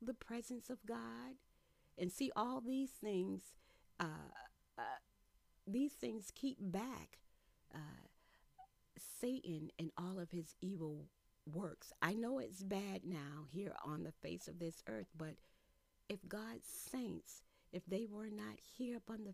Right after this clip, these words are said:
face of this earth, fasting, praying, calling out to God, singing praises and worshiping God, and, uh,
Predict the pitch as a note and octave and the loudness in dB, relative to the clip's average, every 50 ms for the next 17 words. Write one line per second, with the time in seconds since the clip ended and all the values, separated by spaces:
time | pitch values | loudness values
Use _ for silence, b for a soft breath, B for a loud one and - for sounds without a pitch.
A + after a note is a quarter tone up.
0 | - - A#3 B3 B3+ - B3 A3+ G3 A3+ A3+ A3+ - - - - G#3+ F3 D#3 E3 | -4 -2 -2 -2 -2 -2 -4 -2 0 0 0 0 -2 -6 -4 -2 0 0 0 0
1 | F#3+ - - b b b b b b b b b b b b b - A#3+ A3 A3+ | -4 -4 -8 b b b b b b b b b b b b b -2 0 0 0
2 | A#3 A#3+ A#3 - - - C4 B3+ A#3+ A#3+ A#3+ A#3 A3+ - - - - - - - | 0 -2 -4 -4 0 2 2 2 2 2 0 -2 -6 -10 -14 -14 -14 -10 -4 0
3 | B3 A#3+ A#3 A#3+ A#3+ A#3+ A#3+ A#3+ A#3 A#3 A#3 A#3+ A#3 A#3 A3+ b b b b b | 2 2 4 4 4 4 6 4 4 4 4 4 2 2 0 b b b b b
4 | b b b b b - - - A#3 A#3+ A#3+ A#3+ A#3+ A#3 A3+ A3 A3+ A3+ - - | b b b b b -8 -2 0 2 2 4 2 4 2 2 2 0 -2 -2 -4
5 | C4 A#3 A3 A#3 A3+ A3 A3 A3 A3 A3+ A3 - - - - A#3+ B3 B3 B3 B3+ | -4 -2 0 0 0 0 -2 -2 -4 -4 -4 -6 -8 0 4 6 6 6 6 6
6 | B3+ C4 - - - B3+ B3+ B3+ B3 A#3+ A#3 - - B3 A#3+ A#3+ A#3+ - - D#3 | 4 4 2 -2 0 2 2 2 2 0 -2 -2 0 2 2 2 2 2 0 0
7 | D3+ D3 D3 D3+ F3 G#3 A#3+ A#3 - C4 A#3 - B3+ A#3+ A#3+ A#3+ A3+ A#3 A3+ A3+ | 0 2 2 2 2 2 2 2 0 -2 -2 -2 -2 0 0 0 0 0 0 0
8 | A3+ A3 A3+ A3+ A3+ A3+ - B B B B B B B B B - - F3 E3+ | 0 0 -2 -2 -4 -6 -8 B B B B B B B B B 2 4 4 4
9 | D#3+ D#3 D3+ D#3 D#3 D3+ D3 b b b b b b b b - D#3+ D3+ D3 D3 | 4 2 0 0 -2 -4 -6 b b b b b b b b -2 0 0 0 -4
10 | D3 D3 | -6 -8